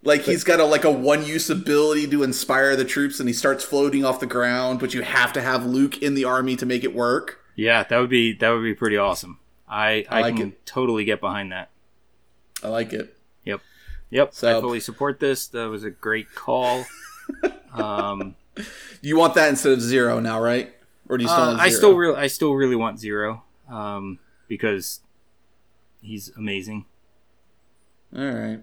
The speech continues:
Speaker 1: I'll, I'll allow it.
Speaker 2: But yeah, but yeah, I'll definitely take, uh, Godhead three P O for sure.
Speaker 1: <laughs>
Speaker 2: Like, that
Speaker 1: So.
Speaker 2: just, that's just awesome in my book, anyway.
Speaker 1: Yeah,
Speaker 2: Um,
Speaker 1: so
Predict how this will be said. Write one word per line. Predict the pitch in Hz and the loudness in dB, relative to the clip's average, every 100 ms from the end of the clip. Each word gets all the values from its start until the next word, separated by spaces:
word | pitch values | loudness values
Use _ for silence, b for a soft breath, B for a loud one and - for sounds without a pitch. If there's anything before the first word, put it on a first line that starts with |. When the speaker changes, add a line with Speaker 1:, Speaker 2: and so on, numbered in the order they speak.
| - | -6
Speaker 1:
I'll, | 123 131 - | -4 -2 -2
I'll | 127 127 | -2 0
allow | 113 107 107 | -2 -4 -8
it. | 110 - _ _ _ | -10 -14 _ _ _
Speaker 2:
But | 95 92 - | -8 -8 -8
yeah, | 110 95 - _ _ | -6 -6 -8 _ _
but | 135 | 4
yeah, | 135 | 6
I'll | 120 | 6
definitely | 120 143 143 | 4 4 2
take, | 123 127 117 - 123 | 2 2 0 -6 -6
uh, | 113 107 107 104 - _ _ _ _ - | -2 -2 -2 -6 -12 _ _ _ _ -4
Godhead | 113 113 101 110 104 104 _ - | -2 -2 -2 -2 -4 -6 _ -10
three | 113 110 | -6 -6
P | 107 95 | -4 -4
O | 90 92 - | -4 -8 -12
for | - | -12
sure. | - 104 92 80 _ - | -6 -4 -4 -8 _ -8
Speaker 1:
<laughs> | 269 285 - 254 262 - _ B B B B | -6 -6 -6 -8 -10 -10 _ B B B B
Speaker 2:
Like, | 101 - | -18 -12
that | 98 | -8
Speaker 1:
So. | - | -6
Speaker 2:
just, | 98 - - | -8 -10 -4
that's | 113 - | -2 -2
just | 110 92 | -6 -8
awesome | 95 90 - 92 - _ | -8 -10 -10 -16 -20 _
in | 143 | -2
my | 120 107 | 0 0
book, | 104 87 - | -2 -8 -8
anyway. | - 110 92 90 _ _ _ _ _ _ - | -6 -4 -6 -8 _ _ _ _ _ _ -2
Speaker 1:
Yeah, | 131 123 | 2 4
Speaker 2:
Um, | 120 110 | 4 0
Speaker 1:
so | - 127 - | 0 0 0